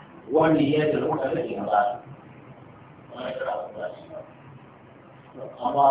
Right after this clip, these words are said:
wannan da an kai alƙawarin shi aura, ni ya aura, ba ya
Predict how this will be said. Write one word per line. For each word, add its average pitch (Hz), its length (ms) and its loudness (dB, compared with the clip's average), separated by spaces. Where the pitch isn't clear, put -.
wannan 196 520 4
da 156 120 4
an 160 240 2
kai 147 140 2
alƙawarin - 640 0
shi 131 80 -16
aura, 107 720 0
ni 147 180 0
ya 156 200 2
aura, 139 920 6
ba 135 260 0
ya 147 120 0